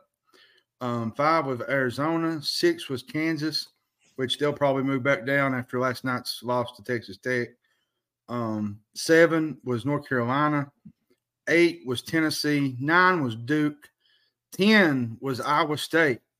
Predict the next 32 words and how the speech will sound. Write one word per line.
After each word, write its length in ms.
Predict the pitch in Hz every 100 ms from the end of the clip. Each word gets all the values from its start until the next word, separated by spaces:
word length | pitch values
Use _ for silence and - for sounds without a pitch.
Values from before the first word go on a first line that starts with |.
| _
Um, 420 | 135 131 120 117 -
really 260 | 151 170 151
impressed 460 | - 151 147 -
with 100 | 120
Iowa 300 | 107 135 135
State 300 | - 135 139
lately. 400 | 131 147 131 135 135 _ _ _ -
They've 120 | 135
been 160 | 135 127
playing 240 | 143 135
some 160 | 131 123
good 180 | 135
basketball. 640 | 120 139 139 131 127 139 139
They're, 240 | 139 131 131
they're 200 | 135 127
all 100 | 117
head 220 | 135 135
on 140 | 127
the 60 | 120
road 280 | 131 135 120
at 80 |
Cincinnati 460 | - 123 127 127 127
tonight. 340 | 123 127 131 - _ _ _ _ _ _ _
Um, 480 | 135 131 123 113 110 _ 143
eleven 680 | 143 151 233 247 156 104 - _ _ -
is 200 | 147 -
South, 360 | 170 190 196 -
your 180 | 170 156
South 400 | - 190 202 208
Carolina 480 | - 202 196 190 180
Gamecocks, 800 | 156 160 135 110 113 104 - -
everybody. 520 | 123 113 113 117 120